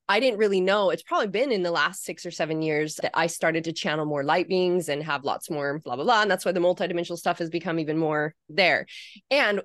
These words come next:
what I'd say is I'm more so aware that, again, everything is energy and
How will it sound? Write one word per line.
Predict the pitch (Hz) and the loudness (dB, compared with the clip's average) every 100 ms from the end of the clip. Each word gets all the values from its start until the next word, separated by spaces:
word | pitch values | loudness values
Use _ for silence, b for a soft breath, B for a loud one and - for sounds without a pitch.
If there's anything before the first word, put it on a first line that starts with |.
| - - | -8 0
what | 208 | 2
I'd | 208 196 | 2 0
say | - 233 220 | 0 2 4
is | 170 170 - | 2 0 -4
I'm | 180 | -4
more | 190 208 233 214 185 | 0 2 4 2 0
so | - 180 160 | 0 -2 0
aware | 175 170 180 151 | 0 0 0 0
that, | 160 147 - _ | -2 -6 -6 _
again, | 190 196 170 - | -2 0 0 0
everything | 208 214 220 202 190 | -2 0 -2 0 0
is | 170 160 | 2 4
energy | 190 240 156 143 139 220 | 4 4 2 -2 -4 -4
and | 180 | 0